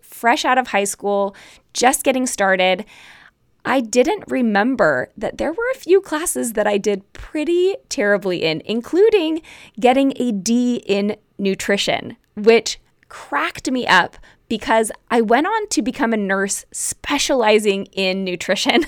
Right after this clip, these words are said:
<laughs> as a diabetes educator. So it just goes to show that hopefully some of those early mistakes can be made up for. I, fingers crossed, they're not gonna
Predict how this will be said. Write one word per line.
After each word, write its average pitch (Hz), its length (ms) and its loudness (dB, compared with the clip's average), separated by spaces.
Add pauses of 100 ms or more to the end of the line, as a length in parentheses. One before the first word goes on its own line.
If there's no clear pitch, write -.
<laughs> - 80 -2
as 285 140 2
a 233 60 0
diabetes 196 440 4
educator. 170 480 -4 (460)
So - 240 6
it 240 140 6
just 370 180 0
goes 285 240 8
to 254 100 -2
show 226 520 6
that 185 400 2 (920)
hopefully 320 680 2
some 240 260 4
of 226 140 -2
those 220 400 4
early 233 500 -2
mistakes 208 600 -4
can 190 260 -6
be 170 140 -4
made - 200 -4
up - 200 2
for. 269 500 2
I, 180 400 2 (180)
fingers 220 440 -2
crossed, 185 420 2
they're 185 200 2
not 175 160 0
gonna 185 340 0